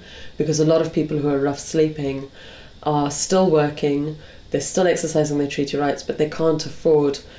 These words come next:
regular accommodation because of the costs of employment, um, the costs of accommodation in London and in other major cities in the U K, and also because of, well, basically zero-hour contracts, unte-, um, unsecure employment conditions.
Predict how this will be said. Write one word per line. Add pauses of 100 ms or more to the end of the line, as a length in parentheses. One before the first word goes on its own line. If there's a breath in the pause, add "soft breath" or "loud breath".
(140 loud breath)
regular
accommodation
because
of
the
costs
of
employment,
um,
the
costs
of
accommodation
in
London
and (280 loud breath)
in
other
major
cities
in
the
U
K, (500 loud breath)
and
also
because (120)
of, (560)
well,
basically
zero-hour
contracts,
unte-,
um,
unsecure
employment
conditions.